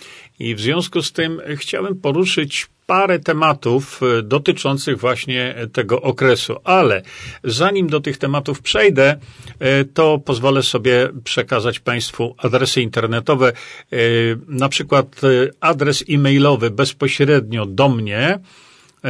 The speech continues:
y, to jest pisany jedno-, jednym ciągiem. Y, Radio Zdrowie małpa gmail dot com. Powtórzę jeszcze raz. Radio Zdrowie,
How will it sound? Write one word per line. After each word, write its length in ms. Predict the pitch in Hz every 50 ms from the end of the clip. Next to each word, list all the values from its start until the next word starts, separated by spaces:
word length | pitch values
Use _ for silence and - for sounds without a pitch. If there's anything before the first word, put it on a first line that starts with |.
| 127 123 127
y, 40 | 127
to 200 | 123 - 151 135
jest 240 | 135 135 - -
pisany 380 | - 135 - - 151 147 135 131
jedno-, 400 | 127 127 120 117 127 127 123 135 -
jednym 460 | 131 131 139 151 147 139 143 139 131
ciągiem. 600 | - - 175 170 151 135 113 101 98 98 101 - - _ - - - - _ -
Y, 20 | - 110 113 110 110 - - - -
Radio 420 | 123 135 147 143 117 123 127 117
Zdrowie 840 | 104 92 98 110 117 117 104 95 87 87 95 98 110 131 147 180 196 185 185 - _ _ _ _ _ _ _ _ _ _ _ _ _ _ _ _ _ _ _ _ _ _ _ _ _ _ _ _ _ _ _ _
małpa 800 | 117 117 120 117 120 117 113 - _ - 135 131 151 180 190 185 -
gmail 480 | 123 107 95 135 143 139 143 139 123 104
dot 240 | 117 117 - -
com. 360 | - - 135 135 147 156 165 147
Powtórzę 420 | - 139 - - - 131 - 120
jeszcze 260 | 107 - - - 113
raz. 440 | 101 113 127 156 170 170 - - - _ _ _ _ _ _ _ _ _ _ _ _ _ _ _ _ _ _ _ _ _ _ _ _ _
Radio 640 | 110 113 120 147 175 185 143 120 123 123 117 104 - -
Zdrowie, 1000 | 135 113 - - 110 101 117 113 117 104 101 92 90 101 107 117 135 160 185 196